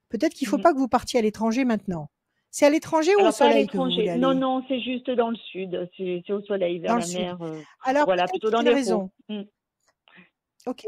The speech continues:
Speaker 1: très bien, super. Peut-être qu'il y a une raison. Peut-être qu'il faut pas que vous partiez maintenant. Peut-être qu'il faut
Speaker 2: C'est pas
Speaker 1: at-,
Speaker 2: le moment.
Speaker 1: laisser passer du
Speaker 2: Ouais.
Speaker 1: temps,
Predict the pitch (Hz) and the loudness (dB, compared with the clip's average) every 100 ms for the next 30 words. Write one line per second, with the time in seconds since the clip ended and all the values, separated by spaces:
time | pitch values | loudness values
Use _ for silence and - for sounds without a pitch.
0 | 254 - 180 202 233 185 202 269 - _ | -12 -10 -8 -10 -10 -12 -10 -10 -12 _
1 | _ _ _ _ _ - 214 349 - 330 | _ _ _ _ _ -10 -4 -4 -2 -2
2 | 294 294 269 269 - _ _ _ - 240 | 2 2 0 -2 -8 _ _ _ -6 -4
3 | 254 247 254 - 339 302 233 240 247 - | -4 -6 -4 0 0 0 -4 -2 -4 -2
4 | 349 320 302 233 220 - _ _ _ _ | -4 -2 -4 -4 -4 -6 _ _ _ _
5 | _ _ _ 202 294 - 277 247 220 208 | _ _ _ -4 -4 -4 -4 0 0 0
6 | 214 302 285 370 359 311 - 311 269 - | 0 0 2 0 2 0 0 -4 -4 -2
7 | 247 240 | -2 -4